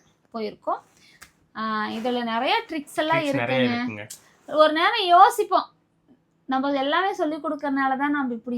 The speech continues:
Speaker 1: இருக்கோமா அப்படின்லாம் யோசிச்சிருக்கேன். ஓப்பனா நான் சொல்றேன், நம்ம இப்படி இருக்கோமா? ஆ.
Speaker 2: இருந்தாலும் மனசு கேட்கறது இல்ல, கேட்கறாங்க, சொல்லணும்னு நினைச்சு சொல்லிடுவோம்.
Speaker 1: வாய்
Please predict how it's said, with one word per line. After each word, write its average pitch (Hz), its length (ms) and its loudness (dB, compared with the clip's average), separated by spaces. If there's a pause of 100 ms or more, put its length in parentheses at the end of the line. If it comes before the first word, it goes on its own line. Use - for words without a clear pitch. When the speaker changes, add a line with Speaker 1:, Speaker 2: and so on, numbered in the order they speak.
Speaker 1:
இருக்கோமா 233 460 -8
அப்படின்லாம் 220 500 -10
யோசிச்சிருக்கேன். 220 640 -12 (400)
ஓப்பனா 285 400 0
நான் 302 220 -2
சொல்றேன், 240 320 -2 (260)
நம்ம 233 220 -6
இப்படி 233 280 -8
இருக்கோமா? 233 440 -4 (720)
ஆ. 220 80 -12 (220)
Speaker 2:
இருந்தாலும் 214 440 0
மனசு 202 280 0
கேட்கறது 202 340 -4
இல்ல, 147 140 -6
கேட்கறாங்க, 165 580 0 (180)
சொல்லணும்னு 160 400 -4
நினைச்சு 156 220 -6
சொல்லிடுவோம். 151 320 6
Speaker 1:
வாய் 453 240 8